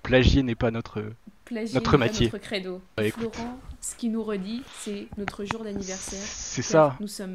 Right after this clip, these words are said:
Speaker 2: nés le
Speaker 1: Euh, le,
Speaker 2: sept avril.
Speaker 1: le
Speaker 2: Donc,
Speaker 1: sept
Speaker 2: si
Speaker 1: avril,
Speaker 2: vous voulez
Speaker 1: normalement.
Speaker 2: envoyer des fleurs à Flo pour son anniversaire. <laughs>
Speaker 1: Eh bah, sachez
Speaker 2: Voilà.
Speaker 1: que c'est passé, voilà.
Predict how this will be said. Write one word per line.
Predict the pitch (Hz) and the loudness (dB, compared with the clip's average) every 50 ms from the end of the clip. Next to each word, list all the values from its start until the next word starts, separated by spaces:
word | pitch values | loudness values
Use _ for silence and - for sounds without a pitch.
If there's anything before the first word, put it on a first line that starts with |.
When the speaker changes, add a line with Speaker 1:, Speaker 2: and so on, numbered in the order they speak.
| 180 185 | -8 -8
Speaker 2:
nés | 196 196 208 220 214 - - - - _ _ - - | -6 -6 -6 -8 -8 -12 -20 -20 -20 _ _ -12 -6
le | - | -4
Speaker 1:
Euh, | - 208 196 - - - | -4 -4 -4 -6 -10 -12
le, | - | -10
Speaker 2:
sept | - - 233 214 214 - | -6 -6 -6 -6 -6 -6
avril. | 208 190 185 190 190 175 180 202 | -8 -8 -8 -8 -10 -10 -10 -10
Speaker 1:
le | 226 | -6
Speaker 2:
Donc, | 196 180 | -6 -4
Speaker 1:
sept | 175 - - - | 2 2 2 4
Speaker 2:
si | 117 | 4
Speaker 1:
avril, | 110 113 117 120 113 | 2 2 2 0 -2
Speaker 2:
vous | - | -2
voulez | - 110 | -4 -4
Speaker 1:
normalement. | 110 117 117 - - - - | -4 -4 -4 -6 -8 -10 -10
Speaker 2:
envoyer | 214 202 214 214 208 214 | -8 -6 -6 -6 -6 -8
des | 185 208 208 | -10 -10 -12
fleurs | - - 220 220 214 208 | -12 -12 -12 -12 -10 -10
à | 196 | -12
Flo | 202 - 214 208 | -12 -10 -12 -12
pour | 202 - 196 - | -10 -12 -16 -16
son | - 196 185 | -14 -14 -12
anniversaire. | 180 180 180 175 180 175 175 - - | -12 -10 -10 -10 -12 -8 2 8 8
<laughs> | - - - - - - - - 190 180 - - 190 202 185 - - 156 - - - _ - - _ _ - - - - - 226 - - 339 254 - - - 208 - 117 | 8 10 8 4 2 2 0 -2 -2 -2 -2 -2 -2 -6 -6 -8 -14 -18 -18 -18 -20 _ -20 -20 _ _ -18 -18 -14 -8 -6 -6 -2 0 0 -2 -2 -2 -4 -2 2 4
Speaker 1:
Eh | 113 120 | 4 8
bah, | 131 131 135 127 | 10 10 10 10
sachez | - - - - - 151 | 8 4 2 4 4 4
Speaker 2:
Voilà. | 156 | 4
Speaker 1:
que | - - 123 143 - | 4 0 -2 -2 -2
c'est | - - - - | -2 2 2 2
passé, | - 131 113 - 117 110 - | 2 2 -2 -2 -4 -6 -4
voilà. | 120 117 113 - | -4 -2 -2 -4